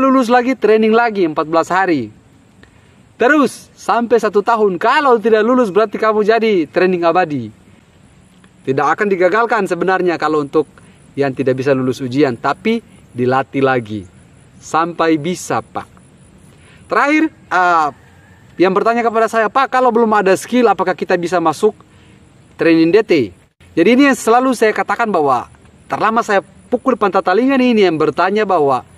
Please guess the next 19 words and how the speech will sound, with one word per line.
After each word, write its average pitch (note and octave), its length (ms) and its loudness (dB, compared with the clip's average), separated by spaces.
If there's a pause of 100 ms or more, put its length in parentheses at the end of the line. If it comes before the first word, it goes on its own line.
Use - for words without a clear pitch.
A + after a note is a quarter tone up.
(140)
kalau D#3 160 -4
tak D#3 160 -2
ada D#3+ 160 -2
skill A3 240 -4
bisa G3+ 240 0
ikut F3 160 -2
training. G3+ 400 0 (240)
Bos, B3+ 400 0 (400)
kalau D#4 440 0
training D#4 440 2
itu - 160 0
kan D#4+ 160 2
namanya D4+ 320 2
training D#4 400 2
itu D#4 160 2
artinya C#4+ 400 0
dalam C#4+ 160 2
bahasa B3+ 160 2
Indonesia C#4+ 400 0